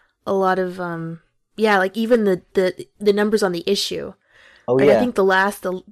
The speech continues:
Speaker 1: the last, last issue, even though it's not the sixty-ninth issue, they call it
Speaker 2: <laughs>
Speaker 1: sixty-nine.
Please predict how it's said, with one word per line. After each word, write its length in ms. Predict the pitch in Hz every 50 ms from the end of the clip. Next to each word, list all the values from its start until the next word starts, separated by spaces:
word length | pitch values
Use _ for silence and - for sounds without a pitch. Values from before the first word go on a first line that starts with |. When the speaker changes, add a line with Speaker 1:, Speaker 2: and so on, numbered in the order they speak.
| _ -
Speaker 1:
the 100 | 202 208
last, 380 | 202 190 196 208 226 - -
last 300 | - 202 196 190 - -
issue, 500 | 202 202 202 - - 196 180 170 170 175 - _
even 180 | - 226 226 247
though 140 | 233 226 220
it's 160 | 214 214 -
not 180 | 214 202 202 202
the 80 | 220
sixty-ninth 480 | 208 - 214 202 - 208 196 185 180 -
issue, 360 | - 208 196 - - 190 180
they 120 | 170 180 180
call 260 | - - 233 196 185
it 120 | 180 -
Speaker 2:
<laughs> 80 | - -
Speaker 1:
sixty-nine. 580 | 190 202 - - 180 175 175 170 175 - -